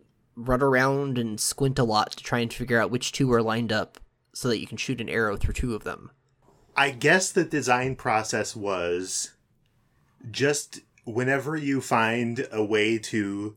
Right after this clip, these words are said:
Speaker 2: like, arrange these rocks randomly, whenever you find a way to shoot through two rocks at once, uh, move something around so that's impossible. Do that six or seven times until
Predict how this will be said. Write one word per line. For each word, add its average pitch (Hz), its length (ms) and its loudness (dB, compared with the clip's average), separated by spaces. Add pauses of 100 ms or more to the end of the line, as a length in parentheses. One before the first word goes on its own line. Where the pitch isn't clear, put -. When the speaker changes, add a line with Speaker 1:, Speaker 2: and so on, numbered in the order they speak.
Speaker 2:
like, 95 240 -2
arrange 135 420 -2
these 123 220 -2
rocks 101 280 -4
randomly, 80 560 -10 (420)
whenever 110 380 -2
you 131 120 -2
find 120 280 0
a 110 60 0
way 98 240 2
to 98 400 0
shoot 98 320 -6
through 95 380 -4
two 107 220 -6
rocks 92 300 -2
at 87 80 -4
once, 85 460 -8 (500)
uh, 92 300 -4 (680)
move 123 280 0
something 120 280 -2
around 110 260 2
so 117 120 -2
that's 98 220 -2
impossible. 85 720 -6 (720)
Do 139 260 0
that 110 340 2
six - 380 -2
or 123 60 0
seven 101 400 -2
times 87 800 -4 (500)
until 92 920 -2